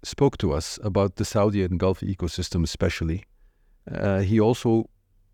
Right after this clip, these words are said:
spoke about the strategy of Saudi's public investment fund, uh,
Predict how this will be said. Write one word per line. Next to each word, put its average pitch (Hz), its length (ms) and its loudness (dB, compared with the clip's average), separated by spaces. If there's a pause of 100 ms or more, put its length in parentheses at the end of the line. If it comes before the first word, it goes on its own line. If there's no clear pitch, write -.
(400)
spoke - 460 -2
about 101 280 2
the 98 80 -2
strategy 92 880 0
of 87 240 -4
Saudi's 98 540 0
public 98 360 -2
investment 92 520 0
fund, 101 400 0 (600)
uh, 92 360 0